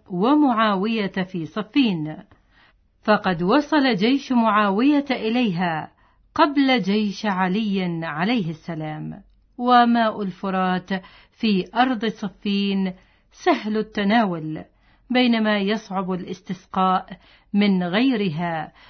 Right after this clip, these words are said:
لعمق مجرى النهر أو وعورته،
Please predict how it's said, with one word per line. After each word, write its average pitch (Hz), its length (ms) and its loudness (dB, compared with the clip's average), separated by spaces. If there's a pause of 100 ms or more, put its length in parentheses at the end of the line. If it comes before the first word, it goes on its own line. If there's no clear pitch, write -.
(120)
لعمق 254 540 2
مجرى 226 420 -2
النهر 180 680 -4 (360)
أو 277 260 4
وعورته، 220 680 -4